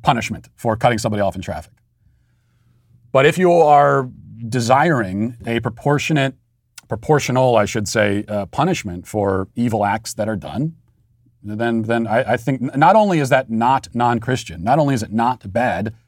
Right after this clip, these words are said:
but it's good. I think that if you, if you don't wish for bad things to happen to bad people in that way, for them to suffer proportional punishments for the wrongs that they've committed, um, if you don't wish that, then I think, um,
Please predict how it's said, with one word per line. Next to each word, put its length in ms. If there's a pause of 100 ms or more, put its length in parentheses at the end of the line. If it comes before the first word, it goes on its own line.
(160)
but 120
it's 160
good. 420 (2500)
I 100
think 160
that 100
if 100
you, 180
if 160
you 140
don't 460
wish 440
for 220
bad 340
things 260
to 60
happen 300
to 80
bad 300
people 380
in 180
that 200
way, 260
for 120
them 160
to 100
suffer 320
proportional 600
punishments 540
for 120
the 140
wrongs 480
that 140
they've 160
committed, 320 (580)
um, 240
if 160
you 120
don't 340
wish 240
that, 240
then 100
I 80
think, 260
um, 360